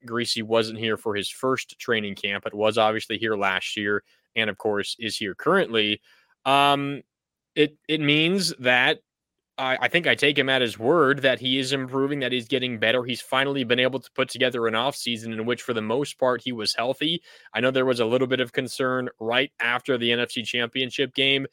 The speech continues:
that his progress from that broken ankle was a little delayed. You know, remember when he was getting the boot off and there was a little bit of a hubbub about that, that it, it wasn't j-, out yet and he wasn't cleared for full offseason activity.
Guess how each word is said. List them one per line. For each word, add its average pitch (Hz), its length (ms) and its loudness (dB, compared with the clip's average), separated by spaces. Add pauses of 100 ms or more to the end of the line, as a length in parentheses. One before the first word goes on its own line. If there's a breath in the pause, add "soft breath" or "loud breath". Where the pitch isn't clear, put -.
(300 soft breath)
that 117 140 0
his 117 180 0
progress 123 720 0
from 117 240 -2
that 110 240 0
broken 113 400 2
ankle 113 500 0 (300)
was 117 180 4
a 107 80 2
little 127 400 4
delayed. 156 840 2
You 117 140 -4
know, 107 80 -2
remember 113 300 -2
when 120 160 2
he 120 80 -2
was 107 100 -4
getting 120 180 -4
the 87 80 -8
boot 127 280 0
off 120 420 2
and 104 80 -6
there 104 100 -4
was 98 140 -4
a 92 60 -4
little 110 200 -4
bit 107 140 -2
of 98 60 -2
a 90 40 -4
hubbub 110 320 0
about 101 340 -6
that, 113 320 -4
that 101 100 -6
it, 95 100 -12 (340)
it 117 100 -10
wasn't 113 340 -2
j-, 104 120 -16 (260)
out 113 220 0
yet 135 320 2
and 113 120 -6
he 104 60 -4
wasn't 110 340 -2
cleared 123 580 2
for 107 380 -2
full 117 340 -2
offseason 110 540 -2
activity. 110 560 -2